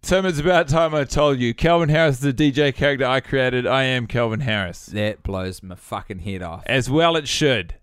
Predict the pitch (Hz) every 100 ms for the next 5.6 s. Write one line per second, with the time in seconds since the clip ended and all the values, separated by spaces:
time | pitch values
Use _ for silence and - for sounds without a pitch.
0 | _ _ _ _ _ _ _ _ _ 165
1 | 165 160 160 170 - 208 175 170 - 165
2 | 139 175 160 151 147 147 147 151 139 135
3 | 135 - 143 117 - - - - - -
4 | - 139 135 120 196 185 165 180 156 151
5 | 143 - 156 120 - -